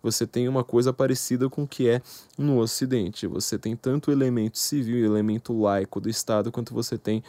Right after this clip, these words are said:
a possibilidade de você viver segundo a sua própria religião. Na, neste Estado que estão querendo criar, chamado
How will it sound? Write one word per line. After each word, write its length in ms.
a 100
possibilidade 760
de 100
você 260
viver 300
segundo 320
a 40
sua 200
própria 380
religião. 440
Na, 480
neste 680
Estado 580
que 60
estão 180
querendo 260
criar, 260
chamado 380